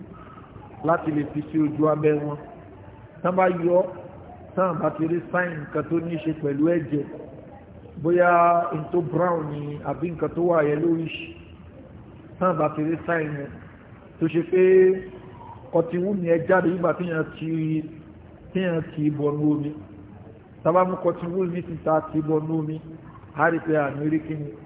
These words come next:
a ní rí, eh, nǹkan kankan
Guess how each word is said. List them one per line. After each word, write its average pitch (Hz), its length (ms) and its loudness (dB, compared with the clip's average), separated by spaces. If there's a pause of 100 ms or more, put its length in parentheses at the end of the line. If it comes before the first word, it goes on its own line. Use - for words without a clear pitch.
(520)
a 143 220 0
ní 147 260 -2
rí, 165 200 2 (1120)
eh, 139 460 2 (120)
nǹkan 147 320 -2
kankan 147 320 -6